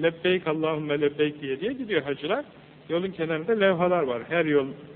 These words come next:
karayolunun kenarında var ya levhalar. Ha, bir de orada bakıyorsun levhalar arasında bir levha efendim yazıyor. "Merhaben bi duyufir Rahman."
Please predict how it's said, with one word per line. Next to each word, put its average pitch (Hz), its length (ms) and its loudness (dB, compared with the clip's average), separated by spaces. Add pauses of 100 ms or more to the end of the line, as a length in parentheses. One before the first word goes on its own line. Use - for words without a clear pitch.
(560)
karayolunun 143 460 4
kenarında 143 460 -2
var 269 140 4
ya 214 100 4
levhalar. 170 460 0 (460)
Ha, 156 320 -4 (100)
bir 208 80 0
de 233 80 6
orada 208 240 6
bakıyorsun 202 420 0
levhalar 190 360 4
arasında 180 340 -4
bir 180 80 -4
levha 175 340 0 (640)
efendim 165 340 -4
yazıyor. 156 380 -2 (1400)
"Merhaben 208 960 4 (180)
bi 170 160 -2
duyufir 196 760 4
Rahman." 143 680 2